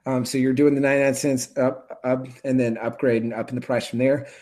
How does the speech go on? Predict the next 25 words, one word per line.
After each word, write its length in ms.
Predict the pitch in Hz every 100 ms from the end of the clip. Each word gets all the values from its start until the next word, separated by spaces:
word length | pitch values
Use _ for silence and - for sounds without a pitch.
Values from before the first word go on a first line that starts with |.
| _ -
Um, 160 | 131
what 180 | 131 196
are 80 | 240
some 320 | - 185 151
other 220 | 160 160 156
things? 280 | 156 131
'Cause 180 | 127 147
you, 180 | 147 156
you 120 | 151
talked 300 | 147 180 175
about, 240 | 170 160 151
you 60 |
touched 280 | 147 185 -
on 80 | 170
events 540 | 131 120 139 147 -
there, 480 | 143 131 135 143 143 - _ _
um, 380 | 127 127 123 120
and 160 | 123 131
you 80 | 123
touched 240 | 143 -
on 80 | 127
some 140 | 131
other 160 | 127 123
things. 300 | 120 110 -
So 360 | 131 123 120